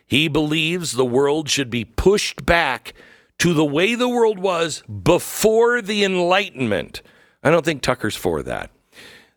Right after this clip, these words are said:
The attention, uh, the Kremlin pays him ignites the patriot's heart, inspiring a continuation of a conservative traditional course in Russia herself. Russian power has defined its ideology.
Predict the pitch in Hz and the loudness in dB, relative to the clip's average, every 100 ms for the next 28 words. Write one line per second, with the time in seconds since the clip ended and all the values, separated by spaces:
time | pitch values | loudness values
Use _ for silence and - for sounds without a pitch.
0 | _ _ - 135 120 190 190 151 127 117 | _ _ 0 2 2 0 2 -2 -2 -2
1 | - 113 107 110 135 139 110 101 110 107 | 0 0 0 0 0 0 -4 0 0 0
2 | 110 104 98 90 113 120 - 98 - 120 | -2 -2 -4 0 0 0 -4 -4 0 -2
3 | - 98 90 - 87 104 90 90 82 - | 0 -2 -2 -2 -2 -2 -2 -6 -6 -2
4 | 101 120 110 101 85 - - 82 101 85 | 0 0 -4 -8 -12 -14 -6 -2 -2 -2
5 | 135 120 113 131 104 90 82 - 90 - | -2 0 0 -2 -4 -4 -4 -6 -4 -2
6 | 117 107 101 - 110 107 123 120 98 87 | 0 -2 -4 -4 -2 0 -2 -4 -6 -6
7 | - 117 107 - - 110 107 101 113 - | -2 0 0 -2 -2 -2 0 0 -2 -2
8 | 92 80 92 90 117 120 82 - - - | -2 -2 -4 -2 0 0 -2 -12 -20 -20
9 | - 104 120 123 101 113 117 131 143 107 | -2 2 2 0 -4 -4 -2 -2 -2 -4
10 | 95 101 - 117 127 127 117 123 113 107 | -4 -4 0 2 2 0 -2 0 0 0
11 | 117 135 110 82 60 50 | -2 0 -2 -6 -12 -14